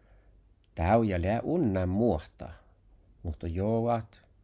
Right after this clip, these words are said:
ja jävrit lä jiikman. Skapman olmos lä vaipan.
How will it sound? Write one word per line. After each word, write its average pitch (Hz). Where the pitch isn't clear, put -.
ja 90
jävrit 110
lä 143
jiikman. -
Skapman 135
olmos 92
lä 92
vaipan. 85